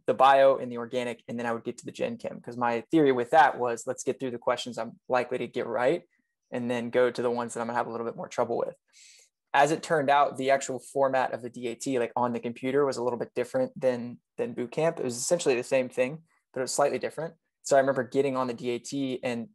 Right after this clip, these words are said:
skipping around to questions was a little different. And I freaked out for a second 'cause I was like, "I don't know how to skip to the next section and skip through,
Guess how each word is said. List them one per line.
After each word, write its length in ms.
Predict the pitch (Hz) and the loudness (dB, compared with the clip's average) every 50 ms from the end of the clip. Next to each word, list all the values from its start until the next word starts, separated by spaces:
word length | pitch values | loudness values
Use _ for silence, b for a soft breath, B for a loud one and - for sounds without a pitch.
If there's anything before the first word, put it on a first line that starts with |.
| _ _ | _ _
skipping 480 | - - - - - 151 147 - 139 131 | -8 -6 -4 0 2 2 2 2 2 2
around 360 | 120 120 123 120 131 135 127 | 2 2 2 2 0 0 -2
to 60 | 123 | -4
questions 540 | - - 117 113 - - 156 156 156 151 131 | -4 -2 -2 -2 -2 -4 -8 -8 -8 -8 -10
was 120 | 120 120 | -6 -4
a 40 | 123 | -4
little 160 | 123 117 117 | -2 -2 -2
different. 300 | 110 127 127 - 143 135 | -4 -4 -2 -2 -2 -2
And 80 | 123 117 | -2 -4
I 60 | 110 | -6
freaked 260 | - - 131 113 - | -6 -6 -6 -2 0
out 180 | 117 117 131 - | 0 0 0 0
for 80 | 151 | -2
a 40 | 139 | -2
second 300 | - - 143 - 156 143 | -2 -2 -2 -4 -4 -6
'cause 140 | 135 127 - | -6 -4 -4
I 80 | 123 120 | -4 -6
was 80 | 110 | -4
like, 140 | 120 120 - | -6 -4 -4
"I 80 | 117 120 | -4 -4
don't 120 | 120 117 | -4 -4
know 140 | 120 120 117 | -4 -4 -4
how 80 | - | -4
to 80 | 139 113 | -4 -6
skip 320 | - - - 127 123 - _ - | -6 -6 -4 -4 -4 -4 _ -4
to 320 | - 127 123 120 120 113 - _ _ _ _ _ _ _ _ _ _ _ _ _ _ _ - | 0 0 0 2 0 -4 -6 _ _ _ _ _ _ _ _ _ _ _ _ _ _ _ 0
the 100 | - 127 | 2 2
next 200 | 127 123 - - | 2 2 0 2
section 440 | - 131 127 - 156 143 139 135 123 | 0 0 2 2 -2 -2 0 -2 -4
and 140 | 117 120 | -6 -6
skip 280 | - - - 131 - - | -8 -6 -6 -6 -6 -6
through, 340 | - 127 123 127 127 120 | -8 -6 -4 -4 -4 -6